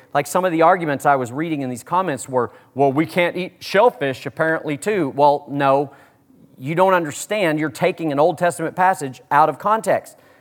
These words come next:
That does not apply to the New Testament church. But if you understand it, you get it. If you don't, then you use it as ammo to try to discredit the Word of God,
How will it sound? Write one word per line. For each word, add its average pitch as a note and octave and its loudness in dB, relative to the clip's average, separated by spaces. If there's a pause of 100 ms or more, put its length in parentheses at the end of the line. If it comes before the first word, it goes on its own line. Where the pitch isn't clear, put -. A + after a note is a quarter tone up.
(140)
That D3+ 2
does D#3+ 6
not F3+ 4
apply F#3+ 2
to E3 -8
the D#3 -6
New D#3 -4
Testament D3 -6
church. G#3 -6 (400)
But D#3+ 2
if E3+ -4
you F3 -2
understand F#3+ -2
it, C3+ 0 (380)
you D3 -8
get G#3+ 6
it. G#2+ -2
If C#3+ -4
you E3 -4
don't, G3 4
then D3+ 0
you D#3 -4
use D#3 -4
it D#3 2
as C3+ -2
ammo E3 2
to D3 -6
try D3+ 0
to D3 -4
discredit C#3 -4
the C#3 -4
Word C#3 2
of B2+ -8
God, F#3+ 4